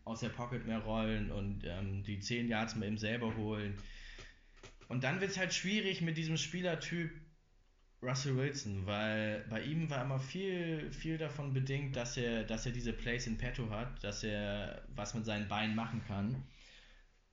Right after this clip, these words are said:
Und dann kommt tatsächlich auch dieser Aspekt mit der, mit der Größe hinzu, weil, ähm, er ist nicht der beste Pocket-Passer.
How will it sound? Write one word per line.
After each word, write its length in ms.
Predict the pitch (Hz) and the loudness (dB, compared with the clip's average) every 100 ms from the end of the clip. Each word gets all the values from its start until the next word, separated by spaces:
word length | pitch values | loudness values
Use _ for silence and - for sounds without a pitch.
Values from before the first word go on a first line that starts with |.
| _ _ | _ _
Und 160 | - 110 | -4 0
dann 200 | 120 190 | 2 0
kommt 180 | 190 180 | -2 -2
tatsächlich 360 | 175 175 160 | 0 0 -2
auch 200 | - 147 | -2 -4
dieser 320 | 135 151 143 120 | -2 0 0 0
Aspekt 480 | 131 147 151 - | 0 -2 -4 -4
mit 260 | 135 131 131 | -2 -2 0
der, 800 | 123 120 117 117 113 113 113 107 107 - | 2 4 4 2 2 2 2 0 -4 -8
mit 140 | 117 | -2
der 100 | 113 | 0
Größe 460 | 113 117 135 131 101 | 2 2 4 2 0
hinzu, 480 | 95 - 95 92 90 | 0 -2 -2 -2 -2
weil, 600 | 98 101 104 104 101 98 | 0 0 0 0 0 -2
ähm, 280 | 92 98 87 | -4 -4 -2
er 160 | 107 151 | 0 0
ist 120 | 196 | 0
nicht 140 | 165 | -2
der 60 | 160 | 0
beste 280 | 160 160 135 | 0 -2 -2
Pocket-Passer. 800 | 156 160 160 175 170 180 202 | -2 -2 -4 -4 -4 -6 -10